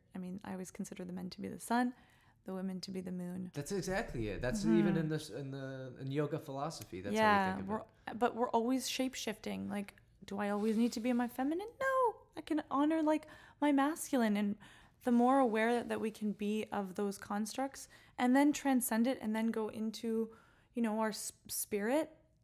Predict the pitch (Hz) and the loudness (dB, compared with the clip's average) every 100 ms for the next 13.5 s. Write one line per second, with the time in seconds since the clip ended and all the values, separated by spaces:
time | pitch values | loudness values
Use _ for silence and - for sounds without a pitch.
0 | - 208 196 214 _ _ - 202 196 202 | -6 -2 -2 -6 _ _ -6 -4 -2 -4
1 | 196 196 190 - 226 240 285 302 - - | -4 -2 -2 -2 -2 0 0 -4 -16 -20
2 | _ 233 220 214 240 233 214 202 202 202 | _ 0 0 0 2 4 4 0 0 -2
3 | 202 208 220 226 220 202 196 214 202 190 | 0 -2 -2 -2 -2 -2 -2 -2 -2 0
4 | 202 208 202 196 196 175 202 202 - - | 0 0 -2 -6 -8 -4 -4 -4 -10 -18
5 | _ - - _ 226 220 - 208 - 214 | _ -20 -20 _ -4 -4 -6 -6 -6 -4
6 | 233 277 294 - - - - 226 262 226 | 0 2 0 -6 -20 -16 -12 0 4 4
7 | 254 277 233 214 202 196 196 196 _ _ | 4 4 4 2 0 -2 -2 -6 _ _
8 | - - 202 - 220 208 202 202 _ - | -16 -12 -12 -4 -2 0 0 -2 _ -8
9 | 196 202 220 240 233 - 208 190 - - | -4 0 2 0 -2 -4 -2 -2 -4 -6
10 | 190 - - 220 262 269 - - - _ | -6 -4 -2 2 2 0 -4 -6 -8 _
11 | - - - 117 107 95 214 202 196 202 | -20 -20 -12 -8 -8 -6 -2 2 0 0
12 | 220 220 262 302 277 - - 214 214 - | 2 6 8 6 4 -2 0 2 0 0
13 | 262 262 214 180 180 | -2 -2 -2 -4 -6